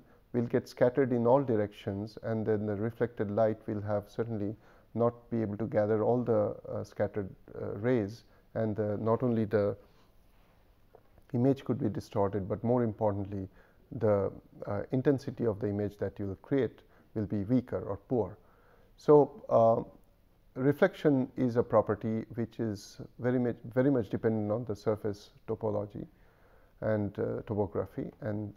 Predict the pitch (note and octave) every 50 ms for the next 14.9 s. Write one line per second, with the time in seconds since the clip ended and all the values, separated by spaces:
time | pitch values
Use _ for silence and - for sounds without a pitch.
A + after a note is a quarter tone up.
0 | _ - - G#2+ - - - - - - G#2+ A#2 A#2 A2+ G#2 - - - - A2+
1 | A2 G#2+ G#2+ G#2+ A2 B2+ - - - - - - - - - - - - B2+ B2
2 | A#2 A#2+ - - - A2+ G#2+ - - G#2+ G#2 G2 G2 G#2 G#2 G2+ G#2 G#2 G#2+ A2
3 | - - G#2+ G#2 G2+ G2 G#2 - - - _ _ _ - A#2 A#2+ A#2+ C3 C3+ A#2+
4 | A2+ A2 - - - - - _ _ - - A2+ - - A2+ G#2 G#2 A2 G2+ G2+
5 | A2+ G#2+ - B2 A2+ A2+ A2 G#2 G#2 G2 - - A2 G#2 - - G2+ - - -
6 | - G#2 G2+ G2 G2 - - - - _ _ _ _ - A2+ F#2+ A2 G#2+ - G#2
7 | G#2+ G#2 G#2+ G#2+ G#2 - A#2 G#2+ - - - G#2+ G#2 A2 B2+ A#2 - - A#2+ B2+
8 | A2+ G#2+ G#2 - - - - - _ _ _ - - B2+ A#2 A2 - A2+ G#2 A2+
9 | G#2+ - - G#2 G2+ G#2+ A2+ G#2 G#2+ G2 - - - A2 F2+ - - - - -
10 | - - _ _ _ _ _ _ _ _ _ _ _ _ - _ _ _ _ _
11 | _ _ _ - - A2+ A2+ A2+ A2+ A2+ - - - _ _ _ _ _ _ _
12 | _ _ _ _ - D#2 - - _ _ _ _ _ _ _ - - - - _
13 | - - - F3 E3 D#3+ D3 - - - - _ _ _ _ - _ - - D3
14 | D#3+ - G3+ F#3+ F3+ E3 D#3+ D#3+ D#3+ C#3+ B2 C3+ C3 C3 B2+ B2 - -